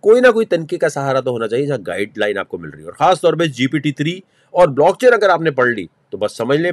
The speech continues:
बगैर इन्वेस्टमेंट के घर से बैठ के आपको नौकरी मिल जाएगी। लेकिन पढ़ना थोड़ा बहुत ज़रूरी है। आंखें बंद करके आपने नहीं सोचना कि लॉन्ग करूँ या शॉर्ट करूँ,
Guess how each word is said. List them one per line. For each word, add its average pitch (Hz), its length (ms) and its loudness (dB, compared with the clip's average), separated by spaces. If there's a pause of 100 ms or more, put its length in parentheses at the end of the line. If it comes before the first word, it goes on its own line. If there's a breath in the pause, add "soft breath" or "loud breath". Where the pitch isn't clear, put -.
(120)
बगैर 165 340 2
इन्वेस्टमेंट 135 520 -4
के 139 100 2
घर 113 180 -6
से 139 140 -2
बैठ 117 220 -2
के 143 100 -2
आपको 123 180 -2
नौकरी 101 320 -4
मिल 82 160 -10
जाएगी। 76 260 -14 (300 soft breath)
लेकिन 139 400 2 (760)
पढ़ना 160 300 -4
थोड़ा 120 280 -12
बहुत 85 200 -12
ज़रूरी 76 300 -16
है। - 240 -20 (440)
आंखें 147 340 -4
बंद 143 160 -4
करके 127 300 -2
आपने 104 300 -2
नहीं 147 120 -4
सोचना 113 320 -4
कि 101 80 -4
लॉन्ग 117 260 -2
करूँ 98 220 -4
या 98 60 -4
शॉर्ट 90 260 -6
करूँ, - 200 -18